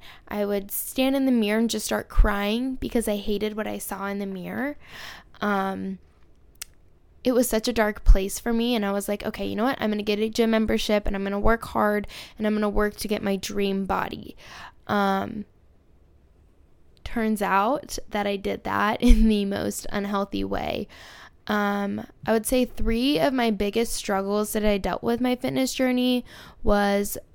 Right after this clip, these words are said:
overexercising, undereating,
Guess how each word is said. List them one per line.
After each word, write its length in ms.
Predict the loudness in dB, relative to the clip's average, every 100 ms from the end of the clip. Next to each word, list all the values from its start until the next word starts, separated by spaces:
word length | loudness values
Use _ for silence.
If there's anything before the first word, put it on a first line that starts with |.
| -6 0
overexercising, 1300 | 2 2 0 0 -2 -2 0 0 2 0 0 -2 -8 -16 -20 -6
undereating, 1040 | 0 4 2 2 0 2 2 2 2 -2